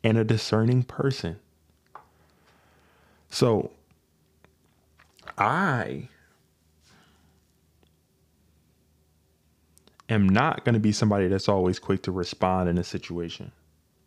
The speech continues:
I'm gonna sit back. I'm gonna observe.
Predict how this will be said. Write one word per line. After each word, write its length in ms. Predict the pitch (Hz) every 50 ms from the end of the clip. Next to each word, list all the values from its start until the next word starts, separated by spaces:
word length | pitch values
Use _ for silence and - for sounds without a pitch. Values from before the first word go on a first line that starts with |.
| _ _ _ _ _ _
I'm 160 | - 110 160 165
gonna 180 | 127 90 87
sit 320 | - - - 107 - - -
back. 440 | 110 127 131 104 - - - - - _ _ _ _ _ _ _ _ _ _ _ _ _ -
I'm 140 | 107 135 151
gonna 300 | 151 143 127 117 107 -
observe. 840 | - 87 92 98 92 90 101 107 107 101 92 82 - - - -